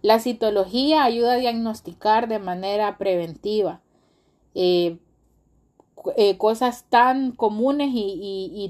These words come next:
tan, eh, por ejemplo, como el papiloma, el V P H, que produce cáncer cervicoterino. En un hombre no van a ver ustedes manifestaciones de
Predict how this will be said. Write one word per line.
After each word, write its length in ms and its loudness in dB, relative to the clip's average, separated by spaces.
tan, 560 0
eh, 400 -2
por 140 4
ejemplo, 280 0
como 180 0
el 80 0
papiloma, 760 0
el 80 0
V 140 0
P 200 -2
H, 480 0
que 220 2
produce 440 0
cáncer 460 -2
cervicoterino. 1040 -4
En 160 4
un 180 4
hombre 640 2
no 340 0
van 220 0
a 120 0
ver 160 2
ustedes 360 0
manifestaciones 1200 -4
de 420 -4